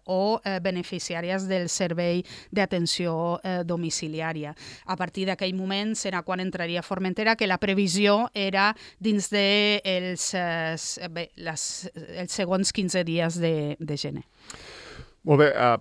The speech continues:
Speaker 2: vam tenir un final d'any una miqueta, diríem, desastrós pel que fa a la covid a Formentera. Van sonar les alarmes, va haver-hi eh, un brot i a partir d'aquí, doncs, eh, conseqüències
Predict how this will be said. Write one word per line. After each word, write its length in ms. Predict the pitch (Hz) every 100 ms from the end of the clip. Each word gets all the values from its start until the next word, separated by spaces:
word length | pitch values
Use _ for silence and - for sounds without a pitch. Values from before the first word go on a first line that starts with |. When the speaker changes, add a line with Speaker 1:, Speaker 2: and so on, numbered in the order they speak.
| -
Speaker 2:
vam 240 | 120 147 165
tenir 220 | 190 185
un 80 | 180
final 320 | - 160 139 139
d'any 520 | 143 160 175 165 143
una 240 | 127 127 131
miqueta, 800 | 123 131 127 143 147 139 123 117
diríem, 460 | 117 120 131 143
desastrós 840 | 123 107 110 - - 143 156 - -
pel 160 | - 110
que 120 | 107
fa 260 | - 117 123
a 60 |
la 100 | 127
covid 400 | 113 110 117 -
a 120 | 120 120 123 117
Formentera. 480 | - 123 113 107 127
Van 160 | 113 104
sonar 300 | 127 113 107
les 140 | 104
alarmes, 720 | 113 123 127 143 147 156 - - 107
va 60 |
haver-hi 400 | 104 107 107 101 - - - - -
eh, 260 | 101 98 -
un 260 | 120 120 117
brot 460 | 135 156 180 - 147
i 100 | 123
a 100 | 113
partir 340 | 104 95 120
d'aquí, 480 | 117 - 127 139 160 -
doncs, 640 | 117 117 123 143 - -
eh, 260 | 117 98 95 - - 139
conseqüències 1040 | 135 135 123 127 120 - 147 151 143